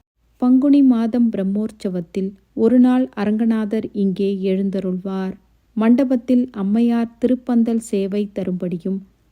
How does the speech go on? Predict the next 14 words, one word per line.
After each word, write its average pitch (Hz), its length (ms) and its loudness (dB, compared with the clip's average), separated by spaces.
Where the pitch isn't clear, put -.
அன்று 240 440 4
கஞ்சி 220 380 2
நிவேதனமும், 185 840 0
அதாவது 196 720 -2
நழுவமுது 240 680 4
நிவேதனமும் 196 840 0
ஏற்பாடு 190 560 -4
செய்தார். 190 720 -8
இந்த 277 300 4
கதை 240 400 2
மூலம் 226 420 4
நாம் 202 440 -2
என்ன 208 360 0
அறியலாம்? 190 640 -4